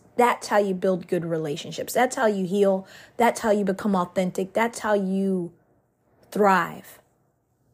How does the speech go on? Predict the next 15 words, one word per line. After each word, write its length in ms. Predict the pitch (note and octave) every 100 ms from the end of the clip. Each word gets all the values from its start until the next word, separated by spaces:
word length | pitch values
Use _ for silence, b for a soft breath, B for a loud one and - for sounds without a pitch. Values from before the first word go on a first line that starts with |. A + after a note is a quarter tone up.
| _
Despite 500 | F#3 - - A3 -
whatever 420 | F#3 F#3 G#3 A3
it 80 | A3
is 180 | A3+ G#3+
you're 100 | G#3
going 340 | G#3 G3 F3
through, 360 | E3+ E3 E3+ F#3 _ _ _ -
you 100 | F#3+
can 160 | F#3+
come 240 | F3 A3+ A#3
out 140 | B3
on 100 | A#3
the 160 | G#3+ -
other 240 | G3 G3
side 540 | F#3+ F#3 E3+ D3 -